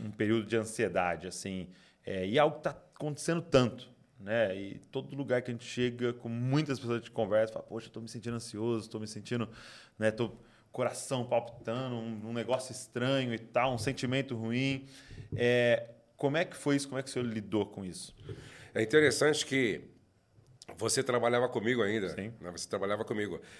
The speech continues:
Speaker 2: E foi por causa de algumas demandas financeiras, não é?
Speaker 1: Uhum.
Speaker 2: E, e é muito perigoso.
Speaker 1: Então, o gatilho foi preocupações
Speaker 2: Foi,
Speaker 1: de
Speaker 2: foi, foi.
Speaker 1: desafios.
Speaker 2: É, é.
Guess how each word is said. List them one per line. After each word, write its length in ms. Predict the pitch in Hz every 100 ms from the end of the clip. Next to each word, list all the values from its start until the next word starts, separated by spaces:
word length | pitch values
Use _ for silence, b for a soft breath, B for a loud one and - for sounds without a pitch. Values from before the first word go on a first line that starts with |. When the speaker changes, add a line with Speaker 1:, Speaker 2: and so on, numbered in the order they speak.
| B -
Speaker 2:
E 1040 | 113 120 123 123 120 117 117 110 101 92 - - - -
foi 180 | 123 135
por 340 | 135 139 120
causa 960 | - 120 127 135 139 120 135 151 156 156 B B B B
de 200 | - 92
algumas 420 | 113 110 120 127
demandas 600 | 98 135 113 143 147 110 -
financeiras, 800 | 127 117 - 113 98 78 - -
não 180 | 82
é? 80 | 82
Speaker 1:
Uhum. 180 | 90 95 95 b b
Speaker 2:
E, 340 | - 113 113 123
e 60 |
é 60 | 120
muito 300 | 127 160 143
perigoso. 640 | - 139 101 101 120 139
Speaker 1:
Então, 120 | 143
o 60 | 123
gatilho 360 | 131 - 151
foi 140 | - 165
preocupações 840 | 160 156 156 143 - - 143 165
Speaker 2:
Foi, 160 | 131 120
Speaker 1:
de 80 | -
Speaker 2:
foi, 180 | 120 95
foi. 240 | - 101
Speaker 1:
desafios. 840 | - - - 143 151 - - - - -
Speaker 2:
É, 300 | 110 92 -
é. 240 | 98 87